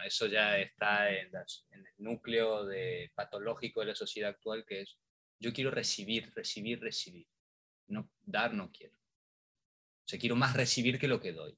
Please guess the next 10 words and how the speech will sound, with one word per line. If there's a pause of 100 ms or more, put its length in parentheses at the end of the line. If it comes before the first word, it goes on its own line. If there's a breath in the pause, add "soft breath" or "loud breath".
(140)
Eso
ya
está
metido
en
todos
que
somos
individualistas,
hedonistas,